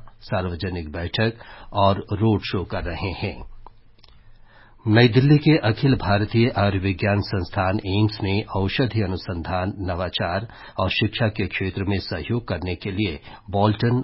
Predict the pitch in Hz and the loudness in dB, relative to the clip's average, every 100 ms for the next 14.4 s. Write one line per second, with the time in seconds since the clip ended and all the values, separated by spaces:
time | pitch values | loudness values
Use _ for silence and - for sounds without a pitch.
0 | - 98 98 113 98 101 - 92 - 98 | 0 -2 0 -2 -2 -4 -4 -6 -4 -2
1 | 98 85 92 - 98 87 80 95 95 123 | -2 -2 -6 -6 -6 -8 -6 -4 -2 -2
2 | 98 82 90 90 95 95 85 104 85 87 | -4 -8 -4 -4 -4 -6 -8 -8 -6 -4
3 | 95 104 85 82 82 113 98 104 82 78 | -4 -4 -6 -8 -6 -4 -2 -2 -4 -8
4 | - - 104 - 95 85 - - - 90 | -16 -2 -2 0 -4 -4 -6 -8 -8 -8
5 | 85 - 85 - - - - - - - | -6 -8 -10 -14 -20 -20 -20 -20 -20 -4
6 | 113 117 117 - 117 113 110 107 104 92 | 4 6 6 6 4 4 4 2 0 -6
7 | 85 107 - 107 98 85 85 87 87 87 | -2 -2 0 0 0 -4 -6 -6 -4 -2
8 | 110 107 98 - 95 95 92 95 90 82 | -2 -2 -4 -4 -4 -4 -4 -6 -6 -8
9 | 85 98 90 98 87 82 92 120 113 95 | -6 -6 -4 -4 -4 -4 -2 0 -2 -6
10 | 85 98 90 92 85 92 92 90 85 92 | -6 -4 -4 -4 -6 -6 -6 -6 -6 -6
11 | 90 90 80 87 - 85 90 85 78 82 | -4 -6 -6 -8 -8 -6 -6 -8 -8 -4
12 | 95 127 - - - - - 113 104 82 | -2 -4 -8 -20 -20 -12 2 2 2 0
13 | 101 92 135 113 107 87 92 113 101 101 | -2 0 0 0 -2 -4 -4 -2 -2 -2
14 | 82 98 98 87 | -4 -4 -2 -4